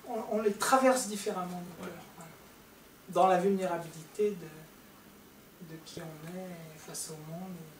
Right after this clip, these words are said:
Speaker 1: face à soi, face aux autres. Bon, je sais pas, j'ai, je pourrais parler encore un petit peu en
Speaker 2: Vous pouvez
Speaker 1: monologue,
Speaker 2: peut-être,
Speaker 1: mais
Speaker 2: peut-être des questions
Speaker 1: voilà,
Speaker 2: qui,
Speaker 1: j'ai
Speaker 2: qui
Speaker 1: plus
Speaker 2: viennent
Speaker 1: envie
Speaker 2: et
Speaker 1: d'ouvrir
Speaker 2: qui,
Speaker 1: le,
Speaker 2: euh,
Speaker 1: voilà.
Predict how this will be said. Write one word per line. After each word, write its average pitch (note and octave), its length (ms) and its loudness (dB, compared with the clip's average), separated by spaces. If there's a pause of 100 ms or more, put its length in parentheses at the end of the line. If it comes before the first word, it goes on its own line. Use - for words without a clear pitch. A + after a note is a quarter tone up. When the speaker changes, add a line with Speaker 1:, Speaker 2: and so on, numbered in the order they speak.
Speaker 1:
face - 180 -6
à C#3+ 60 -8
soi, F3 300 -6 (600)
face - 160 -14
aux F#3 40 -10
autres. - 1500 -20 (1040)
Bon, A#3 280 2
je G3+ 120 2
sais E3+ 160 0
pas, F#3+ 200 2
j'ai, F3 260 2
je - 80 -10
pourrais D#3+ 220 -6
parler E3+ 240 2
encore E3 240 -2
un E3 40 -4
petit F#3 100 -8
peu F#3+ 140 2
en F#3 100 8
Speaker 2:
Vous E3+ 140 0
pouvez E3 140 6
Speaker 1:
monologue, A#3+ 200 10
Speaker 2:
peut-être, G#3+ 100 4
Speaker 1:
mais G3+ 120 12
Speaker 2:
peut-être - 160 2
des A#2 100 0
questions - 360 -2
Speaker 1:
voilà, F#3+ 340 12
Speaker 2:
qui, - 60 6
Speaker 1:
j'ai F3 80 6
Speaker 2:
qui - 100 -2
Speaker 1:
plus A3+ 80 0
Speaker 2:
viennent A3+ 160 6
Speaker 1:
envie B3+ 240 10
Speaker 2:
et G#3+ 100 4
Speaker 1:
d'ouvrir G#3+ 320 4
Speaker 2:
qui, G#3+ 180 8
Speaker 1:
le, C4 60 8
Speaker 2:
euh, B3 320 4
Speaker 1:
voilà. - 200 -2